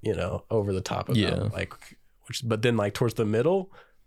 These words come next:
Speaker 1: because it seems like he knows that he's b-, being an asshole because of the, like,
Speaker 2: Yeah.
Speaker 1: yeah,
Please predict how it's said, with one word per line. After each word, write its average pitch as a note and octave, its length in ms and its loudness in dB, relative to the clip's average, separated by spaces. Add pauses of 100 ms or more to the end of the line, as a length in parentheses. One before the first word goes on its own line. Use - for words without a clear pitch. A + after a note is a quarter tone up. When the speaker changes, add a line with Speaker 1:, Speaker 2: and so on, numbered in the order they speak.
(920)
Speaker 1:
because D3+ 260 2
it F3 100 4
seems G3+ 200 2
like D#3+ 100 -2
he D#3+ 100 2
knows D3 380 2
that D3 100 2
he's A#2 160 0
b-, - 140 -12 (300)
being C3 200 2
an A#2 80 0
asshole B2+ 480 0
because A2+ 300 0
of A#2+ 80 2
the, A#2+ 240 2 (500)
like, A#2 260 -2
Speaker 2:
Yeah. G2+ 360 2
Speaker 1:
yeah, - 180 -8